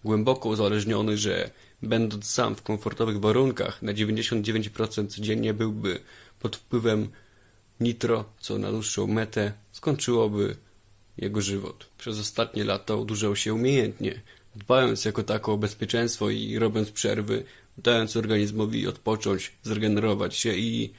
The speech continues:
to go właśnie ratuje. Jeżeli w ten sposób będzie żył dalej, to nie powinno być jakichś tragicznych konsekwencji, o czym już wspominałem kiedyś, omawiając szkodliwość nitro, a tak jest głównie dzięki temu, że ma wokół siebie ludzi.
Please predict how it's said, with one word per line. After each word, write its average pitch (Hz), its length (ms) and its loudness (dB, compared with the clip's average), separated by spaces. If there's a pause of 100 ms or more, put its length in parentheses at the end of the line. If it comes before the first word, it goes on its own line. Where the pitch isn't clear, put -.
(440)
to 131 120 2
go 123 120 2
właśnie 127 340 2
ratuje. 123 440 0
Jeżeli 98 480 -4
w 104 60 -10
ten 123 180 0
sposób 117 440 -2
będzie 98 500 -2 (280)
żył 110 240 -2
dalej, 104 460 0 (360)
to 123 80 -2
nie 123 100 2
powinno 143 440 4
być 107 340 0
jakichś - 460 -4
tragicznych 110 640 -2
konsekwencji, 101 840 -2 (220)
o 131 100 -2
czym 151 200 2
już 143 160 4
wspominałem 123 540 2
kiedyś, 104 320 -2
omawiając 101 380 -2
szkodliwość 104 500 -4
nitro, 113 400 -2 (420)
a 127 80 -4
tak 135 260 -2
jest 123 160 -4
głównie 131 240 2
dzięki 113 280 -2
temu, 110 400 0
że 151 100 0
ma 165 100 0
wokół 151 240 -4
siebie 147 240 -2
ludzi. 107 420 -2